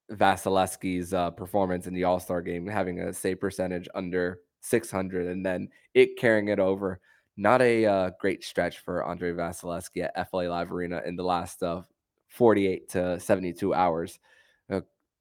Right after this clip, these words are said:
damn it, he coulda cost them the Atlantic Division, the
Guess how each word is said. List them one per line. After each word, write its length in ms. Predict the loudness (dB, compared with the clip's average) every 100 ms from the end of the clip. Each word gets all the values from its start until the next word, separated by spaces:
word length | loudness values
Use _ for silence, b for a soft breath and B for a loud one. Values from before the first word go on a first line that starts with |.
| -6
damn 160 | -2 -2
it, 60 |
he 80 | -4
coulda 200 | -2 -4
cost 300 | -2 -8 -6
them 320 | -8 -8 -8
the 140 | -4 -4
Atlantic 400 | -4 -4 -4 -4
Division, 580 | 0 0 0 -4 -2
the 280 | -2 0 -2